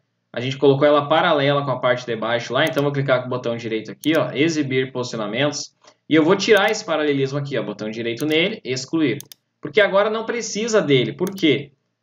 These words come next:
Porque a gente vai ter essa, essa barra aqui que vai travar o nosso projeto aqui, ó. Então, vou vir aqui em inserir componentes, procurar, vou selecionar montagem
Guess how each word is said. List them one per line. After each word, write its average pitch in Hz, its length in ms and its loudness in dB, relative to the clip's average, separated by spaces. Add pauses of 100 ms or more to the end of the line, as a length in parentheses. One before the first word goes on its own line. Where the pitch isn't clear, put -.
(120)
Porque 143 380 0
a 180 120 2
gente 180 300 -2
vai 196 240 0
ter 185 220 -2
essa, 180 500 -6
essa 147 260 0
barra 160 400 2
aqui 147 180 -14
que 165 140 -8
vai 151 420 0 (220)
travar 160 440 0
o 160 40 0
nosso 127 220 -2
projeto 107 420 -8
aqui, 98 180 -14
ó. 90 60 -16
Então, 127 220 -8
vou 127 100 -6
vir 127 100 -4
aqui 120 140 -8
em 123 40 -6
inserir 117 360 -6
componentes, 139 640 -2
procurar, 139 840 0 (480)
vou 120 100 -8
selecionar 123 560 -4
montagem 156 880 0